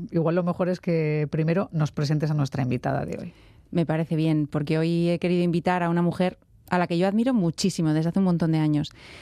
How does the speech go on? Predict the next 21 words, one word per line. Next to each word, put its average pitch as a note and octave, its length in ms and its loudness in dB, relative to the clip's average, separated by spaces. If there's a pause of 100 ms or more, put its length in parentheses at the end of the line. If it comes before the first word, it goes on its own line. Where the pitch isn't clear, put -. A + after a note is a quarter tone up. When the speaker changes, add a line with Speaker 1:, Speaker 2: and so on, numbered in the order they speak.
(220)
Speaker 2:
Ella F#3 300 2
es F3+ 80 -2
Yolanda F#3 300 2
Domínguez, G3+ 520 2
que - 100 -4
es - 80 -4
artista D#3+ 360 -2
visual G3 420 0
y D#3+ 240 0
activista E3 560 -2
feminista. E3+ 600 -2
No D#3+ 100 -4
sé D#3+ 120 -8
si D3+ 480 -4
artivista D#3 960 0
es D#3 200 -2
la D#3 180 0
palabra, F3 480 0
no E3+ 140 2
lo D#3+ 80 0
sé. G3 180 -2